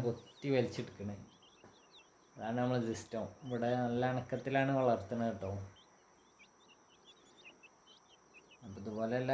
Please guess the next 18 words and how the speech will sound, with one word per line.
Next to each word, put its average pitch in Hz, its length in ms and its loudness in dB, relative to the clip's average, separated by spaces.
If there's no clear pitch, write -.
ഐറ്റംസിലും 135 480 -2
കൊടുക്കുന്നുണ്ട്. 143 500 2
ഒരു 127 160 2
മാസമായതായാലും 131 720 2
കോഴിയും 123 360 -2
കുഞ്ഞുങ്ങളാണെങ്കിൽ 131 760 0
അങ്ങനെയും 127 320 -2
കൊടുക്കുന്നുണ്ട്. 123 480 -4
ഇതുപോലെ 117 340 4
വേറെ 127 200 10
തന്നെ 147 240 2
ചെയ്യണ 151 240 4
വേണ്ടിയവർക്ക്, 143 600 2
പ്രത്യേകം 143 380 2
പറയണവർക്ക് 143 540 4
അങ്ങനെയും 143 320 2
കൊടുക്കുന്നുണ്ട്. 127 460 2
ചില 113 120 -4